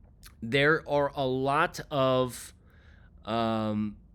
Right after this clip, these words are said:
there are a lot of ways that that story can go wrong, right? And what I liked that the Dolphins did was they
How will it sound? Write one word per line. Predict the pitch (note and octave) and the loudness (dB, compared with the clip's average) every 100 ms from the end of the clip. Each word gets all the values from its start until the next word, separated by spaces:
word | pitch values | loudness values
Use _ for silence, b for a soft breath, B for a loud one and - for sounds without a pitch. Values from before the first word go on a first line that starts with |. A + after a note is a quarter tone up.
| - - | -8 2
there | D#3 | 4
are | |
a | E3+ | 6
lot | D#3+ E3+ | 6 6
of | |
ways | E3 D#3+ | 4 2
that | C#3+ - | 0 0
that | C3+ - | 0 0
story | - - C3 C3 B2+ | -2 0 0 0 -2
can | - A#2 | -4 -4
go | G#2 G2+ G#2 | -4 -8 -8
wrong, | G#2+ G2 - - - - - - - - | -8 -8 -12 -18 -20 -20 -20 -20 -20 -8
right? | G#2+ G#2+ A2 - - b b b b - B2 | -4 -2 -4 -10 -20 b b b b -10 -2
And | B2 A#2+ A#2 A2+ A2+ A#2 - - - - - D#3+ - | 0 2 2 2 0 -2 -8 -20 -20 -20 -18 -18 -12
what | D#3 D3+ D3+ | -2 2 6
I | C#3+ C#3 | 6 4
liked | B2+ C3+ C#3+ F#3+ - E3 | 0 4 6 6 2 -2
that | F3+ F3 | -2 -2
the | D3 | 0
Dolphins | C3 C3+ D3+ E3+ D3+ | 2 2 2 -2 0
did | E3+ E3+ | 0 0
was | D3+ C#3+ G#2+ | 0 -2 -2
they | A2 B2+ A#2+ A#2 | 0 0 2 -2